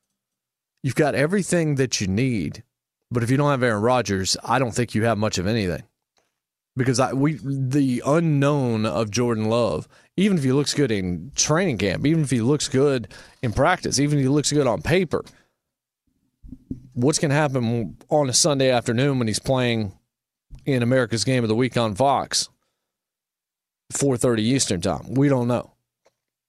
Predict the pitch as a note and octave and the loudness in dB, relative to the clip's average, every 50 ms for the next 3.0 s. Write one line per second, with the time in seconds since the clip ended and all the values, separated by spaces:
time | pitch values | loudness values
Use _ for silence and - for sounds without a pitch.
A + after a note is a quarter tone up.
0 | _ _ _ _ _ _ _ _ _ _ _ - - - D#3+ C#3+ C3 C3 B2 C#3+ | _ _ _ _ _ _ _ _ _ _ _ -20 -6 -2 0 2 2 2 2 2
1 | E3 F3+ F3 E3 D3 C3+ A2+ G#2 G2 A#2 C#3 C3+ - - - A2+ - B2+ A2+ A2+ | 2 2 2 2 2 0 0 0 0 0 0 0 0 -4 -4 -2 -2 -2 0 0
2 | A#2+ A#2 A#2+ A#2 G#2 A#2 A2+ A2 G#2 F#2+ F2+ G2 G2 F#2 E2+ - - - - - | 2 2 2 2 2 2 0 0 0 0 0 0 0 0 0 -4 -6 -8 -8 -8